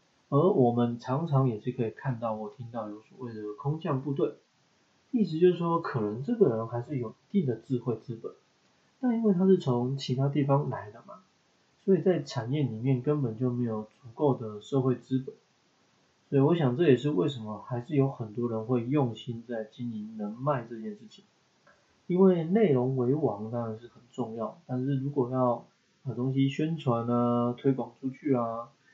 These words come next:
你没有足够的社会资本，就会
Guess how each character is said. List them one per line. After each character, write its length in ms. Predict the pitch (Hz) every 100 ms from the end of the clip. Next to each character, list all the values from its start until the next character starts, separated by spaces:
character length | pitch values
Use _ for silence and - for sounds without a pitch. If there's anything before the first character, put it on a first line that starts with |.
| _ -
你 120 | 110
没 160 | 120
有 220 | 135 123 110
足 180 | 117 117
够 120 | 131
的 140 | 113
社 240 | 101 185 139
会 140 | 131
资 240 | - 139
本， 180 | 143 - - 135
就 80 | 120
会 400 | 117 110 110 110